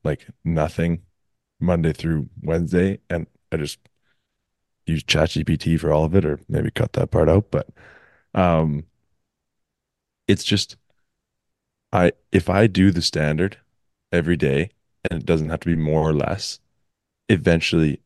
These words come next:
there's gonna be an output that is something that I want, you know? But if I get too focused on what that output is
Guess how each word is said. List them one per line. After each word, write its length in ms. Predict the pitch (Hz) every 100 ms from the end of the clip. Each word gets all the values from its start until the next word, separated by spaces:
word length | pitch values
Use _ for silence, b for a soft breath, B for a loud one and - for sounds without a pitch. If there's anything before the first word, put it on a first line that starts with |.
| - _ -
there's 200 | 82 71
gonna 200 | 78 76
be 160 | 73 71
an 60 |
output 500 | 69 71 - 98 - - _ _ _ _ _ -
that 120 | 73
is 100 | 73
something 260 | 78 69 76
that 100 | 71
I 80 | 69
want, 260 | 64 58 - _
you 140 | 82 82
know? 220 | 76 101 b b b b b b _
But 80 | 85
if 80 | 80
I 100 | 85
get 220 | 85 82
too 260 | - 92 76 _ _
focused 460 | 85 80 80 -
on 260 | - 78 71
what 280 | - 80 76
that 160 | 80 76
output 320 | 76 - 76
is 340 | 69 85 -